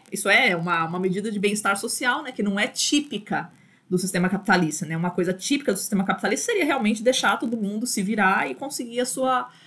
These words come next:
a sua renda. Você não pode fazer isso, né? Você não pode fazer isso porque, não porque você tenha dó dos pobres, não é nada disso.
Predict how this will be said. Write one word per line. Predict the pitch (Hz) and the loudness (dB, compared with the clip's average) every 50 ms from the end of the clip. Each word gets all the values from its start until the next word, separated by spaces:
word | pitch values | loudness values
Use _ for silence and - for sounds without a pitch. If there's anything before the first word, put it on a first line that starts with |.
| - - _ | -20 -16 _
a | - | -6
sua | 214 - 269 285 | -4 -2 -2 0
renda. | 285 214 196 185 160 - - - _ _ | 0 0 0 -2 -2 -4 -8 -14 _ _
Você | - - | -4 -2
não | 254 277 | -2 0
pode | - 254 233 226 196 - | 0 0 2 0 0 -2
fazer | - 156 - - | -4 -6 -6 -8
isso, | - - - - - - - _ _ _ _ | -10 -12 -14 -16 -16 -16 -18 _ _ _ _
né? | 160 | -12
Você | 175 - 202 | -6 -2 0
não | 214 214 | 2 2
pode | 208 202 190 202 202 | 2 2 0 0 0
fazer | - 214 214 214 | 0 0 0 2
isso | 202 233 - - | 2 0 -2 -4
porque, | - 254 254 - - 233 | -6 -6 -2 -2 -2 0
não | 226 202 214 - | 2 2 0 0
porque | - - - | 0 0 -2
você | 370 359 - | 0 0 0
tenha | 202 202 202 220 | 0 0 2 2
dó | 202 175 160 151 160 | 2 2 2 2 0
dos | 165 196 190 - | 0 0 -2 -2
pobres, | - 190 170 165 196 208 214 226 | -4 -2 -2 -2 -2 0 0 0
não | 202 180 | 2 2
é | 156 | 2
nada | 147 165 247 | 2 0 0
disso. | 349 359 247 190 - - - | 0 2 0 0 -2 -4 -10